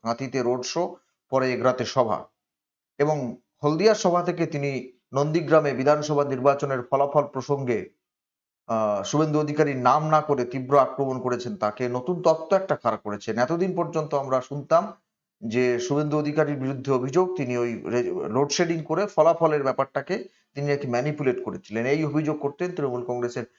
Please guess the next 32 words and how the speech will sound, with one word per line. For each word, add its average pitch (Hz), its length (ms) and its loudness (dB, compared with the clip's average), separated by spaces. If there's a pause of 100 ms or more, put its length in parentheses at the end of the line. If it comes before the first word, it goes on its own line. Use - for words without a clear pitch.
(180)
সর্বোচ্চ 151 420 2
স্তরের 131 380 -2
নেতৃবৃন্দ 123 580 -4
থেকে, 190 400 -6 (340)
আহ, 92 400 0
ছোট 143 240 -2
বড় 131 280 2
সব 120 300 0
নেতারা, 98 360 -8 (200)
মুখপাত্ররা 135 600 2
করতেন। 104 400 -10
কিন্তু 135 200 -2
আজকে 139 300 2
মাননীয় 160 340 -2
মুখ্যমন্ত্রী 135 480 -8
বললেন 143 400 -2
যে 120 440 -2 (420)
ভোটের 147 440 2
দিনও 165 220 2
নাকি, 117 440 -4 (300)
আহ, 101 580 -6
সমস্ত 151 400 -4
ভোট 120 360 0
লুটটুট 147 480 -4
করা 117 200 2
হয়েছিল, 113 380 -4
এই 120 120 0
গল্প 113 280 0
আজকে 98 260 -6
শুনলাম 90 400 -12
সেবার 113 340 -2
দিন। - 120 -20